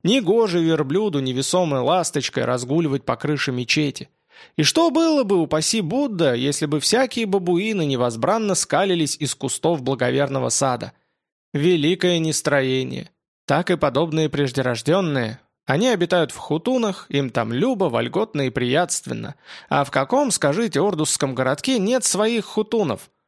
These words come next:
Другой вопрос, что подобные люди делают здесь, в центре города, в двух шагах от блистательного Арбата? Разбойного вида преждерождённые, развалясь на стульях, вовсю дымили сигаретами,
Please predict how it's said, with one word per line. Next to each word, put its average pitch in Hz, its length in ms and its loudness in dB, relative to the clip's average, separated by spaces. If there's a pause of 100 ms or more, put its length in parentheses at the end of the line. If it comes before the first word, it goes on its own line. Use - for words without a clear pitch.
(200)
Другой 175 440 2
вопрос, 220 640 0
что - 320 0
подобные 180 540 0
люди 156 340 0
делают 143 420 0
здесь, 151 580 -2
в - 100 -14
центре 139 440 -2
города, 139 540 -2
в 123 80 -14
двух 139 280 -2
шагах 139 460 0
от 180 120 -2
блистательного 135 880 -2
Арбата? 214 680 -2 (960)
Разбойного 240 640 2
вида 185 320 0
преждерождённые, 151 1120 0 (140)
развалясь 175 580 0
на 165 140 0
стульях, 131 580 -4
вовсю 135 420 0
дымили 151 400 0
сигаретами, 147 800 -2